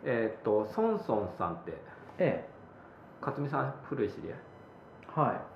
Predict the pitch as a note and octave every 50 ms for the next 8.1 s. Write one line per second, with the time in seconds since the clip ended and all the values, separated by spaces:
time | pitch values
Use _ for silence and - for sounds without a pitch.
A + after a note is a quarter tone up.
0 | - - - - - - - B2 B2+ D#3+ C#3+ A#2 - - - G2+ G2 - - A2
1 | G2+ F#2+ F2+ G2+ G#2+ G#2 F#2+ F#2 F2+ F2+ - - B2 C3+ C3 - B2 A#2+ A#2 -
2 | - C3 A#3 - C3+ G#2+ G#2 - - D#3 D3 C#3 C3 - - G#2 G2+ G2 F#2+ -
3 | - - - F#2+ F#2+ - F3+ G#3+ - - - E3+ D#3+ D3 B2 B2 A#2+ A#2 B2 A2+
4 | A2 G#2+ G2 G2 E2+ G#2 G2+ - A#2+ G#2 F2+ - - C3 C3 C#3 - - A2+ G2+
5 | F#2+ G2 G2 F2 E2+ E2+ F2+ E2 - - - - - - - - - - - -
6 | - - C#3+ C#3 G3 D#4+ G4 A4 G4+ D#4+ B3 - - C3+ B2+ B2 C3+ D#3 G3 -
7 | - F#3+ D3+ C3 A#2+ C3 D3+ D#3 D3+ D3 - D3+ - - - C3 C3 D3+ F3 G#3
8 | -